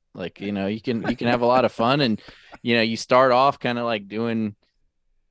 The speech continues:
little things. And then all of a sudden, you know, you're interviewing Bryce Perkins or you're talking to so-and-so, whoever it is. And, you know,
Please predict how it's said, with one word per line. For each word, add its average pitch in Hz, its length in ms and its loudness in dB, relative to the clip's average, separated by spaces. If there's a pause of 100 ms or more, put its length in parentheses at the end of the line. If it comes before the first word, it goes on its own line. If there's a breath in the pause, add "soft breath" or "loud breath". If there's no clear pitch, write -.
(120)
little 131 320 -6
things. 135 440 -8
And 127 80 -10
then 135 160 -8
all 135 100 -2
of 139 60 -6
a 131 60 -4
sudden, 139 380 2
you 139 100 0
know, 139 100 2
you're 131 180 0
interviewing 127 460 -2
Bryce 123 220 -2
Perkins 98 500 -6
or 92 120 -6
you're 104 320 -2
talking 110 340 0
to 123 120 2
so-and-so, 110 640 0
whoever 123 380 0
it 110 80 -4
is. 98 300 -6
And, 92 260 -8
you 90 120 -8
know, 87 160 -8